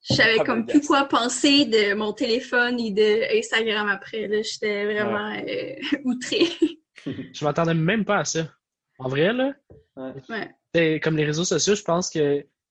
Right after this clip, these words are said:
Speaker 3: pour être sincère, t'sais, on, on avait parlé de faire ce podcast-là à-, avant, puis ça a super bien donné que ça soit un, un, un thème qui est comme vraiment venu percuter la, l'actualité ces temps, ces derniers temps.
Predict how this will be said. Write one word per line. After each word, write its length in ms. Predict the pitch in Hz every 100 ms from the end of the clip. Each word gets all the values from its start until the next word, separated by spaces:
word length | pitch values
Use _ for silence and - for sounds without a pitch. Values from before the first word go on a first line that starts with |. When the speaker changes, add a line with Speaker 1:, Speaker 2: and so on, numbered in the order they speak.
| _ _ _ _ _ _ _ _ _ 165
Speaker 3:
pour 120 | 180
être 80 | 170
sincère, 240 | 156 190
t'sais, 80 | 202
on, 340 | 185 131 143
on 60 | 151
avait 180 | 139 147
parlé 280 | 156 151 180
de 60 |
faire 140 | 175 170
ce 100 | 135
podcast-là 760 | 135 131 131 - 160 165 165 - _
à-, 280 | - 131 135 135 135
avant, 400 | 135 139 180 262 _ _ _ _
puis 560 | - 160 175 185 185 -
ça 560 | - - 135 131 135 127
a 80 |
super 240 | 131 - 139
bien 180 | 151 156
donné 280 | 139 156
que 260 | 165 156 151
ça 180 | 160 131
soit 220 | - 143
un, 640 | 135 113 113 92 113 113
un, 40 | 104 110 _ _ -
un 100 | 123
thème 240 | - 151
qui 100 | 165
est 40 | 123
comme 120 | 120
vraiment 320 | 127 139 143 139
venu 360 | 127 143 160 - _ - - - _ _
percuter 460 | 143 131 - 156 160
la, 180 | 147 127
l'actualité 560 | 123 - 127 117 151
ces 180 | 160 139
temps, 200 | 123 110
ces 140 | 110 131
derniers 260 | 123 123
temps. 220 | 120 160